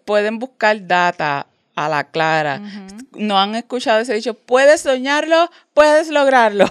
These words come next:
Speaker 1: <laughs> Así que, cuando yo vi esta parte, me puse bien mala porque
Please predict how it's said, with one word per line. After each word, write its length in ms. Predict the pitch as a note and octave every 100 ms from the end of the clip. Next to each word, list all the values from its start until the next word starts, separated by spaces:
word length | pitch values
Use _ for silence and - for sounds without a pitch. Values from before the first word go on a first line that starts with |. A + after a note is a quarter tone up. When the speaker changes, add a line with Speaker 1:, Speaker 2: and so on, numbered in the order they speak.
| -
Speaker 1:
<laughs> 180 | A#3+ G#3+ - - -
Así 540 | A3+ A3 C4+ D4 C#4+
que, 720 | - C#4+ D4 C4 A#3+ A3+ B3+ - - - _ _
cuando 400 | B3 A#3+ A#3 A3+
yo 200 | G#3+ G#3+
vi 180 | B3 C4
esta 580 | C4 - B3 A#3+ A#3+ A#3
parte, 680 | A3 G#3+ - F3 D#3+ - _ _
me 240 | F3+ F3+
puse 300 | - G3 G3+
bien 420 | E3 E3+ F3 F#3
mala 360 | F#3 F3+ F#3+ F#3
porque 680 | F3+ F3 - D#3+ D#3 -